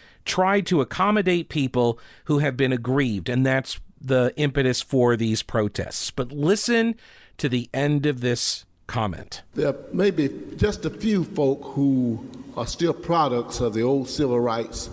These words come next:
Speaker 2: sit-in movement. I'm one of those. And I have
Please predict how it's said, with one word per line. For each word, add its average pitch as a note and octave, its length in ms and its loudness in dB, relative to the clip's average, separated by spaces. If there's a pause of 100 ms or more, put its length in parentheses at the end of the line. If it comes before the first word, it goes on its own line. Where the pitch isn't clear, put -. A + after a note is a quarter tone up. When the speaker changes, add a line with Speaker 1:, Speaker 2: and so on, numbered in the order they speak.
(200)
Speaker 2:
sit-in C3+ 440 0
movement. F2+ 460 -6 (120)
I'm C3 200 -4
one F#3+ 140 2
of B2 100 -2
those. - 480 -6 (1200)
And B2+ 140 0
I B2+ 320 -2 (400)
have C#3+ 560 -2